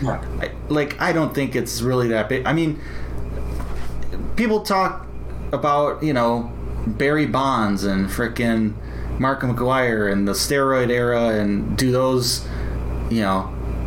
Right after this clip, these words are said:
Speaker 2: count as breaking Mickey Mantle's record? Or, or what about Hank Aaron's, you know, seven fifty-five?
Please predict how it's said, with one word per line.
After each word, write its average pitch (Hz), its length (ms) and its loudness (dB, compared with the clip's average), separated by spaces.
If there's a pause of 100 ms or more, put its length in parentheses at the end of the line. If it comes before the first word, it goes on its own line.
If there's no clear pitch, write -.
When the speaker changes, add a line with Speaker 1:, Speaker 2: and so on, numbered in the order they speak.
(200)
Speaker 2:
count 127 360 2
as 110 360 0
breaking 117 720 0
Mickey 123 240 0
Mantle's 117 460 2
record? 113 420 2
Or, 98 340 0 (500)
or 117 80 2
what 135 100 2
about 135 260 0
Hank 131 260 0
Aaron's, 123 680 2
you 113 100 2
know, 101 380 2
seven 113 360 2
fifty-five? 101 960 0